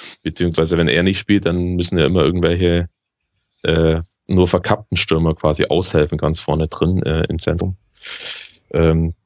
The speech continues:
die beiden auf jeden Fall. Ich würde allerdings, was die meisten vielleicht nicht so sehen, äh,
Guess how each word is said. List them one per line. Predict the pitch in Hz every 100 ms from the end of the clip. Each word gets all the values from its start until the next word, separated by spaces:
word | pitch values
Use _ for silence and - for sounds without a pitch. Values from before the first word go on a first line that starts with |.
| _ -
die |
beiden | 98 101 110
auf | 101 98
jeden | 101 117
Fall. | 113 107 110 113 - _ _ _ _ _
Ich | - 87
würde | 101 104 98
allerdings, | 92 104 101 104 101 - - _ _ _ _ _ _
was | 85 92 -
die | 92
meisten | 85 92 95
vielleicht | 92 82 -
nicht | 104 117
so | 117
sehen, | 117 117 117 -
äh, | 87 85